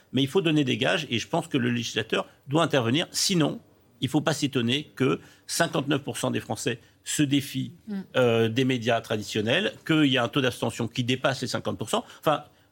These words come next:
Speaker 1: euh, on n'est pas sur un, un des éléments corporatistes, hein.
Speaker 2: C'est
Speaker 1: On, on est sur la
Speaker 2: citoyen.
Speaker 1: qualité du débat citoyen. Il y a des échéances qui sont importantes. Il faut que les, le public soit mieux informé, qu'il ait accès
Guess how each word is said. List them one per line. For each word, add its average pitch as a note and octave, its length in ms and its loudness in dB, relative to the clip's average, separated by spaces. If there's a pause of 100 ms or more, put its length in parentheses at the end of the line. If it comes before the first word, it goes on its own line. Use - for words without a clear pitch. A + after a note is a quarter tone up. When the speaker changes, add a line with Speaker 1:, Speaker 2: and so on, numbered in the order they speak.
(120)
Speaker 1:
euh, A#2+ 180 2
on C#3 80 0
n'est C#3+ 140 2
pas F#3+ 120 0
sur D3 220 -2
un, C#3 140 -4
un B2+ 240 -2
des A#2 320 -4
éléments C3 240 -2
corporatistes, C#3+ 720 -4
hein. B2 120 -6
Speaker 2:
C'est - 240 -6
Speaker 1:
On, E3 180 2
on E3+ 60 4
est - 80 4
sur C4+ 100 2
la - 80 4
Speaker 2:
citoyen. G#3 120 2
Speaker 1:
qualité G3 420 2
du C3 140 -2
débat D#3 220 2
citoyen. D3+ 580 0 (260)
Il C3+ 40 2
y - 20 4
a C3+ 40 0
des B2+ 200 0
échéances D3 540 0
qui - 80 -16
sont A#2 160 -4
importantes. D#3 640 -2
Il C3 80 -6
faut - 160 -4
que C3 140 -4
les, A2 520 -2 (220)
le B2 100 -2
public B2+ 300 -4
soit G#2 180 0
mieux D3 280 4
informé, C#3+ 320 0
qu'il A2+ 520 -4
ait G2 60 -6
accès B2 420 -2